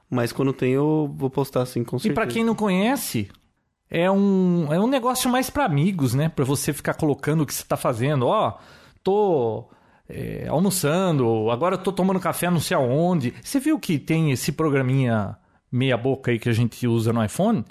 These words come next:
Speaker 1: Hum.
Speaker 2: Ele mostra quem tá perto, né? Se tiver com algum amigo perto, o mais perto tá cinquenta milhas daqui, pô.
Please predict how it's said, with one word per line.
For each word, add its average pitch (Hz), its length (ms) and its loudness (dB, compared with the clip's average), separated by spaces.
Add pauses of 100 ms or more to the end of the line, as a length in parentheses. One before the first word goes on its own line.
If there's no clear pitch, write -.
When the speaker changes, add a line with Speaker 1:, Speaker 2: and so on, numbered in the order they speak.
(120)
Speaker 1:
Hum. 139 280 -6
Speaker 2:
Ele 226 220 2
mostra 202 400 0
quem 175 200 -2
tá 180 120 -2
perto, 170 540 -2
né? 139 160 0
Se - 200 -8
tiver 147 260 -2
com 160 100 -2
algum 151 260 0
amigo 147 280 0
perto, 131 560 -2
o 147 120 2
mais 175 240 0
perto 180 440 0
tá 202 140 -2
cinquenta 170 460 0
milhas 135 380 0
daqui, 120 260 -2
pô. 156 180 -4